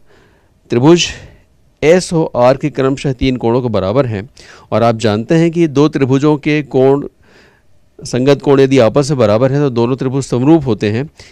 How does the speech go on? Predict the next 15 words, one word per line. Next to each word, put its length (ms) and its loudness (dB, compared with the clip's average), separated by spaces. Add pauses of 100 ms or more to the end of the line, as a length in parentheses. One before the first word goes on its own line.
(180)
इस 180 0
आधार 260 2
पर 140 -4
आप 180 -2
कह 120 0
सकते 300 -8
हैं 80 -2
कि 120 -8
त्रिभुज 380 -4 (160)
पीओक्यू, 720 -2 (1300)
त्रिभुज 340 -4 (1120)
पीओक्यू 1600 -4 (720)
समरूप 500 0
है 240 -6 (360)
त्रिभुज 340 0